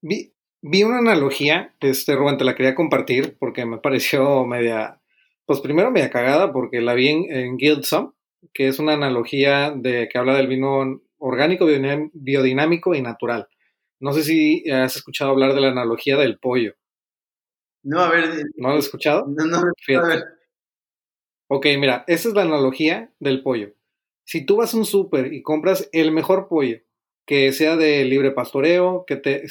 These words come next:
Speaker 1: que sea free range y que tenga un gran sabor, este sería el organic wine o el, el vino orgánico, ¿ok? Ese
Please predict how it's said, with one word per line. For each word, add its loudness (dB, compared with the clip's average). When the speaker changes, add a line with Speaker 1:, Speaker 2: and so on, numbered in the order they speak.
Speaker 1:
que -2
sea 0
free -4
range -2
y -6
que -4
tenga 0
un 2
gran 2
sabor, 0
este 0
sería 2
el 2
organic 0
wine -6
o -6
el, -6
el -4
vino 0
orgánico, -6
¿ok? -6
Ese -2